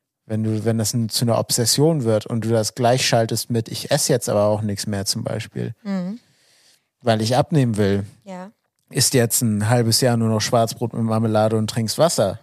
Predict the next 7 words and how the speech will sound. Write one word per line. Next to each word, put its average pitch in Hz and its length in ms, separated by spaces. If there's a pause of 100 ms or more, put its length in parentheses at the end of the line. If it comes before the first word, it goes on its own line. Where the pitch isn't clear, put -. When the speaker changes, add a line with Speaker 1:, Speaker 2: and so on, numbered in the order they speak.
(540)
Speaker 2:
Mhm. 185 360 (760)
Speaker 1:
dann 110 140
ist 117 140
das 110 180
sehr, 131 220
sehr 135 160
ungesund 107 640